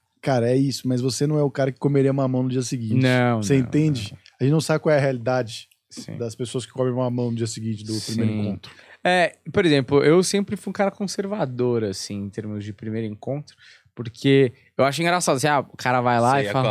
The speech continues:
Speaker 3: com a camisa do Brasil e uma pistola dentro das calças?
Speaker 2: Não, mas é, essa é, era a ideia. Por exemplo, a pessoa vem com umas perguntas pra você, tipo, que eu acho que é complicado. Por exemplo, a pessoa vira pra você no primeiro encontro e fala assim,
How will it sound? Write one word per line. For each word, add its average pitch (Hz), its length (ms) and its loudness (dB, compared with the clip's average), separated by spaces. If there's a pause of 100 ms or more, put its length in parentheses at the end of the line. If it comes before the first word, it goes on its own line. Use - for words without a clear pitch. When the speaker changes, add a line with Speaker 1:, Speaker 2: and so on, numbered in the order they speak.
Speaker 3:
com 95 40 -2
a 95 40 -4
camisa 101 320 -8
do 98 80 -8
Brasil 95 320 -6
e - 20 -6
uma 104 140 -6
pistola 95 420 -4
dentro 95 200 -10
das 95 140 -8
calças? 160 260 -2
Speaker 2:
Não, 156 560 2
mas 165 540 0
é, 160 200 0
essa 185 380 4
é, 226 100 4 (220)
era 180 120 4
a 202 40 4
ideia. 175 440 4 (460)
Por 185 120 2
exemplo, 170 320 4
a - 120 2
pessoa 175 300 2
vem 190 140 2
com 202 100 0
umas 185 220 2
perguntas 147 720 4
pra 139 140 2
você, 135 320 4
tipo, 151 380 2 (360)
que - 100 2
eu 160 60 8
acho 156 180 2
que 180 100 0
é - 40 2
complicado. 185 800 4 (340)
Por 170 100 6
exemplo, 151 400 4
a 120 100 4
pessoa 170 360 2
vira 156 220 4
pra 170 140 2
você 156 240 4
no 170 80 6
primeiro 170 300 4
encontro 175 260 0
e - 40 -8
fala 165 140 2
assim, 160 360 2